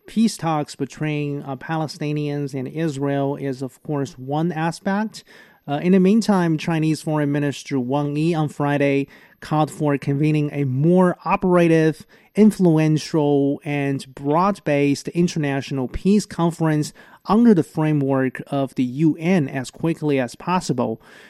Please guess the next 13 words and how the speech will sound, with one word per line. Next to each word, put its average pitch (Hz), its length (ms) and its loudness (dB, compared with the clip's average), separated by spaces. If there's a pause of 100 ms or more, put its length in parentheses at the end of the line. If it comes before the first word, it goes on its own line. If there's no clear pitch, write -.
(200)
Now, 180 400 2
do 156 120 0
you 226 140 6
think 262 260 2
that 156 180 0
is 143 220 0
likely 151 500 -2
to 170 60 0
happen? 170 640 -2
And 160 200 0
by 170 180 0
the 240 100 6
way, 160 320 4